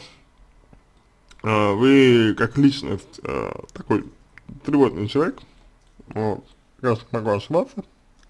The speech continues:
Здесь у меня не-, нет информации никакой о вас, но мне почему-то кажется, что вы такой вот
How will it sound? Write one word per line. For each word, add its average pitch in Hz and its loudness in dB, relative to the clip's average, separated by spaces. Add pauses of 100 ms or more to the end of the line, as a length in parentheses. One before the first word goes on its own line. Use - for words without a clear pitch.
(760)
Здесь 120 -2 (760)
у - -10
меня 113 -2
не-, 90 -6
нет 120 -4
информации 113 -6 (160)
никакой 101 -6 (260)
о 202 -10
вас, - -12 (300)
но 123 -4
мне 117 -6
почему-то 104 -14
кажется, 110 -4
что - -20
вы - -14
такой - -20
вот - -16